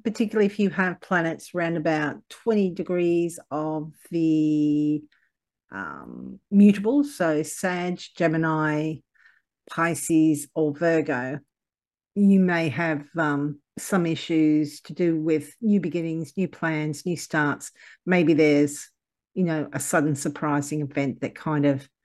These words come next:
you know, throws you off a little bit there. But, you know, they will have passed that. Maybe, maybe it will be that you need to have new plans because some event has happened.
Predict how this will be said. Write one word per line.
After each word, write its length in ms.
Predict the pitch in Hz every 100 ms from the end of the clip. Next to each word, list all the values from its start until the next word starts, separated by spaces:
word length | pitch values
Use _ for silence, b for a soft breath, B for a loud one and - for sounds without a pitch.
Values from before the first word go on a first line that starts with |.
| _ _ _ _
you 100 | -
know, 280 | 147 131 135 -
throws 440 | - 160 147 143
you 160 | 147 143
off 160 | 143
a 40 | 156
little 200 | 156 147
bit 220 | 143 -
there. 340 | 139 139 135 - _ _ _ _
But, 140 | 285 262
you 100 | 247
know, 260 | 214 208 202
they 100 | 240
will 160 | 233 220
have 120 | 190
passed 580 | - 180 180 185 - -
that. 240 | 139 139 -
Maybe, 560 | 185 185 190 180 - b b b -
maybe 300 | 190 196 202
it 120 | 147
will 180 | 165 175
be 220 | 180 170
that 240 | 165 165 - -
you 320 | 233 190 202
need 440 | 190 185 180 165
to 100 | -
have 240 | 143 180 -
new 240 | 185 175
plans 440 | 165 170 165 170 -
because 460 | 156 - 170 165
some 300 | - - 160
event 320 | 160 147 156 139
has 380 | - 147 143 -
happened. 480 | 131 131 131 110